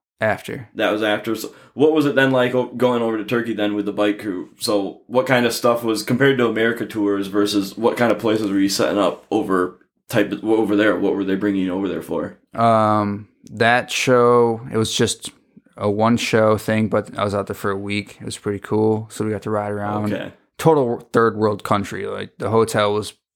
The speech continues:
Speaker 1: the hotel on the strip right there was pretty much the only place with electricity, running water.
Speaker 2: Okay.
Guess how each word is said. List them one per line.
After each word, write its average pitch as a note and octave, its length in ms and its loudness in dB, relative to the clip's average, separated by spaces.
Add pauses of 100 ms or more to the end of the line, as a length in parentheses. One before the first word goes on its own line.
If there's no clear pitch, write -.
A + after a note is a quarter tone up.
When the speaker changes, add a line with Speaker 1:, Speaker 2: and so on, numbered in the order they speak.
(160)
Speaker 1:
the A2 140 -6
hotel A#2 320 2
on A2+ 100 0
the G2+ 80 -2
strip - 380 -2
right A2 160 4
there G#2+ 160 2
was G#2+ 100 -2
pretty G#2 180 -8
much G#2 160 -8
the G#2 60 -4
only G#2 120 -6
place G2+ 260 -4
with G#2 100 -8
electricity, G#2 800 -2 (500)
running G2+ 300 -4
water. G#2+ 480 2
Speaker 2:
Okay. G2+ 500 -4